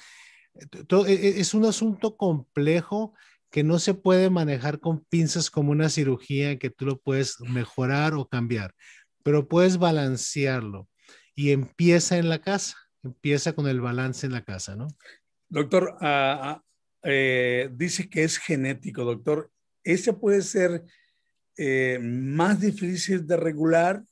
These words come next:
Speaker 2: que un caso de rabieta que no tenga tanta intensidad?
Speaker 1: No, claro. O sea, tenemos que, o sea, tú tienes que, que ver la rabieta, ¿verdad?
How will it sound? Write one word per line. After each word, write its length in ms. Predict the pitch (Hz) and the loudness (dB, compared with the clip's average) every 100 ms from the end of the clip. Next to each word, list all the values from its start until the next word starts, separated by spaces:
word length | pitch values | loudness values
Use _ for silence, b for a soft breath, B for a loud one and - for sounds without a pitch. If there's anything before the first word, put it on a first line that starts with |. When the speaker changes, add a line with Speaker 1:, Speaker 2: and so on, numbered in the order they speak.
| _ _ - | _ _ -2
Speaker 2:
que 680 | 156 139 131 127 123 123 123 _ _ _ _ _ _ _ _ _ | 2 2 2 -2 -4 -6 -10 _ _ _ _ _ _ _ _ _
un 160 | 160 160 | -4 0
caso 420 | 170 135 160 156 | 0 2 2 4
de 340 | 139 127 - b b - | 2 0 -4 b b -14
rabieta 640 | 123 135 139 143 147 156 | -6 -2 0 -2 -2 -4
que 140 | - 131 | -4 -4
no 120 | 135 | -2
tenga 320 | 143 143 143 | -2 -2 -2
tanta 260 | - 147 156 | -2 -4 -2
intensidad? 680 | 156 160 156 165 156 165 208 _ _ B B - | -2 -2 -2 -2 -2 -2 -6 _ _ B B -4
Speaker 1:
No, 160 | 202 | -2
claro. 400 | 220 185 131 110 b b b | 4 4 4 0 b b b
O 80 | 165 | -4
sea, 220 | 151 170 | 4 4
tenemos 360 | 175 180 226 - | 6 4 4 0
que, 260 | 247 240 - _ 160 | -2 -2 -4 _ -8
o 80 | 165 | -4
sea, 160 | 170 | -2
tú 120 | 160 214 | -2 -2
tienes 320 | 254 262 - - | 0 0 -2 -8
que, 260 | 214 214 190 147 - | -2 -2 -2 -10 0
que 140 | 180 | 2
ver 180 | 185 185 | 4 4
la 140 | 190 | 2
rabieta, 640 | 180 165 135 131 127 123 113 | 2 0 0 -2 -4 -6 -8
¿verdad? 400 | 110 123 165 | -6 -6 -6